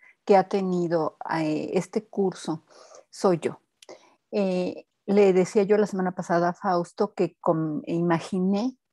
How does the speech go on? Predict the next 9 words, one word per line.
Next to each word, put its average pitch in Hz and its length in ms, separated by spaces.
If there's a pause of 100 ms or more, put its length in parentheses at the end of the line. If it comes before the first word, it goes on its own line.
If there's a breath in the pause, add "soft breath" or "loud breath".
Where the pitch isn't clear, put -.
que 170 100
seríamos 185 800
unas 196 380
ocho 190 420
o 180 100
diez 165 300
personas. - 800 (1160 loud breath)
Y, 220 280
mm, 196 460